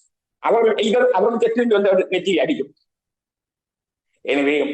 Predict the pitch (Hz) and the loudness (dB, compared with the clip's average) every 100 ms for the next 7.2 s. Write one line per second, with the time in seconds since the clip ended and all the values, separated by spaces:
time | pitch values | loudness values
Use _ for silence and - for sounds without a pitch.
0 | 120 143 165 - - - - 185 160 165 | -6 0 2 2 0 0 0 0 -2 -2
1 | 151 151 127 120 135 127 - - - _ | 0 2 2 0 -4 -8 -10 -20 -20 _
2 | - 135 123 131 143 175 190 196 196 196 | -4 -2 0 -2 -2 0 0 2 2 2
3 | 175 - 160 175 196 190 196 226 220 - | -2 -4 0 2 2 2 0 -2 -4 -10
4 | _ _ _ _ _ - 160 180 165 190 | _ _ _ _ _ -12 -4 0 2 2
5 | 196 190 180 180 180 190 190 190 175 - | 0 0 0 0 2 2 2 2 -2 0
6 | 190 208 196 185 196 202 196 185 175 - | 0 2 2 4 2 2 0 -2 -2 0
7 | 190 170 | 0 0